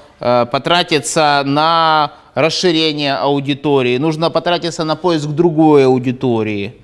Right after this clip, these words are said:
или вообще выйти с другой информацией для того, чтобы з-, привлечь его внимание. И это самая большая проблема на сегодняшний момент, как перед креативной индустрией,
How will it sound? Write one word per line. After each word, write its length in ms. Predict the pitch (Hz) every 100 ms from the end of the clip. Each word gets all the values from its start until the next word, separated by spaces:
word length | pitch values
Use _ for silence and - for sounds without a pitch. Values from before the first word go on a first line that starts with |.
| _ -
или 240 | 151 156
вообще 380 | 160 156 - 143
выйти 400 | 147 143 135 131
с 120 | -
другой 400 | 131 143 139 131
информацией 640 | 117 135 135 170 208 170
для 140 | 127 123
того, 300 | 120 123 170
чтобы 400 | - 131 139 135
з-, 180 | 120 101
привлечь 520 | 120 123 131 139 -
его 140 | 117
внимание. 600 | 117 120 110 90 73 - - _ _ _ -
И 100 | 135
это 240 | 170 190
самая 380 | - 160 147 143
большая 420 | 123 - 135 131
проблема 460 | 131 120 120 127 120
на 80 | 113
сегодняшний 500 | - 110 113 - 113
момент, 380 | 113 110 87 - - -
как 280 | 139 135 -
перед 280 | 131 127
креативной 580 | - 131 123 180 196 214
индустрией, 800 | 208 190 196 202 202 190 196 196